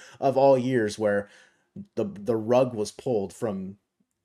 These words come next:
Jerry and Justin at the beginning of the offseason, like, "Hey, no money." It's just, it's not gonna happen. <laughs> I, I, I, I want to live in, in delusion, la la land,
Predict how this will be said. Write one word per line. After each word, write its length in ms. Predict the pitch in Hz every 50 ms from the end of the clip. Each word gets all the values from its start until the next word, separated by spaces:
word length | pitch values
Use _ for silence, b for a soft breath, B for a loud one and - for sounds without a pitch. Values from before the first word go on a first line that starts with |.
| _ _ _ _
Jerry 400 | - - 127 120 120 120 117 107
and 100 | 104 101
Justin 380 | 98 110 117 117 117 - 117 104
at 60 | 98
the 60 | 104
beginning 380 | 95 110 104 113 123 123 120 117
of 80 | 110
the 60 | 101 113
offseason, 520 | 107 110 120 120 - - 117 104 104 110
like, 180 | 110 113 117 -
"Hey, 560 | - - 196 202 220 226 180 123 101 - - _ _ _ _ _ _ _ _ _ _ _
no 360 | - 196 180 151 147 143 147 156
money." 520 | 170 185 214 254 240 208 202 220 247 B B B B B B B B _
It's 100 | 147 -
just, 300 | - 165 - - - _ B B B B _ -
it's 200 | - 156 151 -
not 180 | 175 165 160 -
gonna 140 | 147 117
happen. 300 | 101 95 82 78 - - - _ _ -
<laughs> 200 | - - - _ - - -
I, 480 | 143 139 - - - - 139 151 151 -
I, 140 | 139 147 160
I, 120 | 160 147 139 - - -
I 140 | - 127 135
want 300 | 139 135 139 147 156 143 -
to 60 | 170
live 200 | 147 143 139 127
in, 240 | 131 127 127 123 123
in 200 | - 131 127 127 127
delusion, 540 | 127 123 113 117 123 127 127 120 131 127 120
la 180 | 113 110 113
la 180 | 123 127 127 123
land, 360 | 123 127 127 131 131 139 139